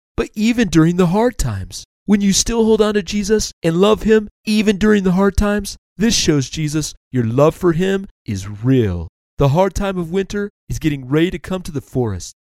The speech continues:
It is easy to love Jesus during the easy times. But little ants, will you still love him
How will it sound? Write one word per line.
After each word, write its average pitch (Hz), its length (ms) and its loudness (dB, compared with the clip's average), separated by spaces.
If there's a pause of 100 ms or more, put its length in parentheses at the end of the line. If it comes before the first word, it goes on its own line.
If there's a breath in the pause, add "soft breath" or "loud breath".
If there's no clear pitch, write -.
It 165 120 4
is 135 180 -2 (100)
easy 180 440 0
to 110 80 -4
love 110 220 -2
Jesus 110 420 -6 (200)
during 117 260 2
the 101 180 -10
easy 143 360 -4
times. 95 520 -8 (320)
But 214 120 2
little 226 300 2
ants, 226 340 0 (200)
will 190 120 2
you 202 180 2
still 180 280 2
love 160 320 0
him 196 200 -4